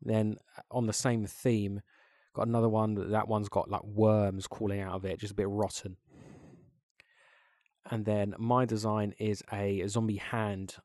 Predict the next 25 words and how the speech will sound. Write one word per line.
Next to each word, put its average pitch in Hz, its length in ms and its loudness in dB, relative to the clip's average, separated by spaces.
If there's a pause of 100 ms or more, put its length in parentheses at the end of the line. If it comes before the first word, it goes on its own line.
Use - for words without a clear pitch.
(260)
holding 104 760 0 (140)
an 110 180 -4
eye 101 440 -4 (220)
that 107 100 -4
looks 104 200 -4
like 101 120 -6
it's 101 80 -18
been 95 140 -8
ripped 107 360 -4
out 101 160 -8
of - 40 -14
someone's 98 300 -8
head. - 260 -6 (960)
Doing 143 200 8
some 131 180 2
other 120 360 8 (500)
designs. 117 420 6
I'm 117 100 4
not - 140 0
sure 117 180 4
if 107 140 4
I'm 110 160 0
a 101 40 4
hundred 113 280 -2
percent - 260 -2